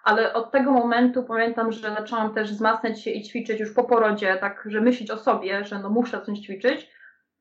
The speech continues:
Y, jak właśnie te plecy zaczęły mi tak dokuczać, że nie byłam w stanie podnieść dziecka.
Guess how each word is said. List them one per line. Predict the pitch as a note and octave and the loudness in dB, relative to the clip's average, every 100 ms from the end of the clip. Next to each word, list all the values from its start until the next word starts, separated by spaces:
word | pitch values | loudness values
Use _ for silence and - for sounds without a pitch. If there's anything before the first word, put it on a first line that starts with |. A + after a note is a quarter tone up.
| G3 | -2
Y, | G#3 | 0
jak | A3 A3+ | 0 0
właśnie | A#3+ B3 | -2 0
te | B3 | -4
plecy | B3 A#3+ A#3 | -2 -4 -2
zaczęły | A#3 A#3 | -6 -2
mi | A3 | 0
tak | A3+ G#3 | -2 -2
dokuczać, | G#3+ A3 G#3+ | -6 -6 -4
że | G#3 | -2
nie | |
byłam | G#3 G3+ | 0 0
w | G3 | -2
stanie | G3+ G3 | -6 -8
podnieść | F#3+ G3 F#3+ | -8 -8 -6
dziecka. | F#3+ - A#3 - | -8 -2 -2 -2